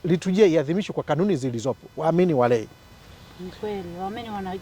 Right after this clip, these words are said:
Speaker 2: wanafahamu.
Speaker 1: Wanafahamu.
Speaker 2: Hata ukikosea, wanasema, "Sisi
Speaker 1: Huu ni u-,
Speaker 2: hapa."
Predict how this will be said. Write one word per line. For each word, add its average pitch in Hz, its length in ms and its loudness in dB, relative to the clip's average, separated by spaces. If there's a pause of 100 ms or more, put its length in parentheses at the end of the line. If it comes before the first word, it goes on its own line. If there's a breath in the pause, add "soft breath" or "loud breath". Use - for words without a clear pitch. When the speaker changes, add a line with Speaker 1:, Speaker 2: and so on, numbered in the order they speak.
Speaker 2:
wanafahamu. 180 640 -6
Speaker 1:
Wanafahamu. 160 560 2 (120)
Speaker 2:
Hata 247 200 -12
ukikosea, 233 580 -10
wanasema, 254 380 -8
"Sisi - 140 -8
Speaker 1:
Huu 220 340 4
ni 208 160 4
u-, - 20 4
Speaker 2:
hapa." 285 420 2